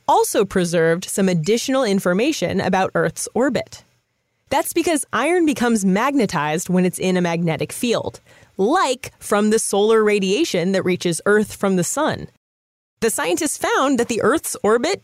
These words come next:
changed during that time. But they also showed evidence of something else, climate cycles. These climate cycles would have caused the ice sheets to advance and retreat.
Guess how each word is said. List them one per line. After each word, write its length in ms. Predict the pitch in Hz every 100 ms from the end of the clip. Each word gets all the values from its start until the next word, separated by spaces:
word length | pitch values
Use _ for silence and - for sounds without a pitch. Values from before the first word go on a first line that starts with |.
| _ -
changed 640 | - 349 240 - - -
during 240 | 175 160
that 180 | 160 147
time. 400 | - 135 85 - _ _ _ _ _ _ _ -
But 200 | 359 -
they 200 | 285 349
also 360 | - 415 - 494
showed 280 | - 196 185
evidence 460 | 170 165 165 165
of 140 | - 185
something 340 | 175 - 165
else, 420 | 202 - - - - _ _ _ -
climate 460 | - 226 254 196 -
cycles. 580 | - 120 - - - - _ _ _ _ _ 208
These 240 | 285 320
climate 380 | - 285 370 214
cycles 440 | 170 165 185 175
would 160 | 170 190
have 120 | 208
caused 320 | 180 175 185
the 120 | 180
ice 200 | 180 240
sheets 360 | - 254 247 -
to 140 | - 190
advance 680 | 165 160 196 285 - - -
and 240 | 233 269
retreat. 640 | 254 - 277 320 - -